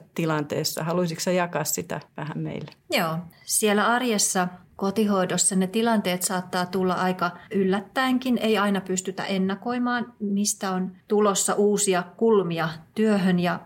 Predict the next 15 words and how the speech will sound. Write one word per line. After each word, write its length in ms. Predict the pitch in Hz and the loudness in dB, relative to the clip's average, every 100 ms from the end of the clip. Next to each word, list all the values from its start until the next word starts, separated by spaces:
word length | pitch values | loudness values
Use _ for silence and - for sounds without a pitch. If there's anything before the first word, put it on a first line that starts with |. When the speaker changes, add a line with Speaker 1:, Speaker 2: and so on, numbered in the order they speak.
| - | -8
Speaker 2:
pääsin 500 | 190 185 185 185 - | -2 0 2 0 0
viime 320 | 202 208 202 185 | 2 4 4 4
viikolla 340 | 180 180 180 | 2 0 -2
sellaiseen 520 | - 190 185 180 175 | -2 0 0 0 0
tilanteeseen, 800 | 190 208 202 185 180 175 180 175 | 2 2 2 2 0 0 0 0
jossa 380 | 175 170 - 175 - - - - - - - | 0 0 0 -2 -4 -14 -20 -20 -20 -20 -6
kotihoidon 640 | 180 180 190 180 175 175 | -2 0 2 2 0 0
asiakkaan 920 | 180 180 185 175 - 175 175 175 185 - - _ _ | 2 0 0 -4 -2 0 0 0 -2 -8 -20 _ _
arjessa 640 | 180 180 196 247 240 - 240 | -2 0 2 0 0 0 0
oli 540 | 202 196 190 190 - - - - - | 2 2 2 0 -10 -20 -20 -20 -6
aikamoinen 680 | 175 185 190 190 190 190 180 175 | -2 -2 0 2 4 4 2 2
eettinen 760 | 202 190 190 180 175 170 170 - | 2 0 0 0 2 0 -2 -6
pulma, 540 | 208 190 185 196 262 269 233 208 190 | 0 4 6 6 4 0 -8 -6 0
jota 420 | 180 180 175 - | 0 2 -2 0
yritettiin 920 | 185 180 185 175 - - 170 170 - | 0 2 2 -2 -6 -4 -2 -2 -6